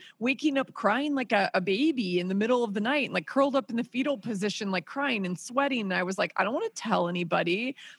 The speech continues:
that I'm experiencing this. I don't even know what I'm experiencing or how I would describe it." But I became so sleep deprived and so kind of delirious and disoriented that I finally went to a doctor. And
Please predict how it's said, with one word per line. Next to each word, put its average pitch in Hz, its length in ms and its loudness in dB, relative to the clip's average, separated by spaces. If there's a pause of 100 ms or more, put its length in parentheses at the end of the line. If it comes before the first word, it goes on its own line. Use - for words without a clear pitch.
that 226 80 0
I'm 220 160 2
experiencing 196 720 -2
this. 247 120 -4
I 262 60 -4
don't 262 220 0
even 233 260 -2
know 226 160 0
what 208 340 0
I'm 208 200 0
experiencing 202 1000 -4
or 190 80 0
how 220 220 -2
I 202 100 2
would 180 200 -2
describe 220 520 0
it." 175 220 2 (340)
But 226 120 2
I 233 100 2
became 233 400 -2
so 233 560 0
sleep 233 440 -4
deprived 185 720 0
and 180 160 0
so 226 380 2
kind 233 180 -2
of 196 260 -2
delirious 208 680 -2
and 190 100 0
disoriented 185 920 -2 (280)
that 214 100 0
I 220 60 4
finally 233 360 0
went 196 300 0
to 202 220 -2
a 185 60 2
doctor. 170 680 0 (340)
And 196 580 2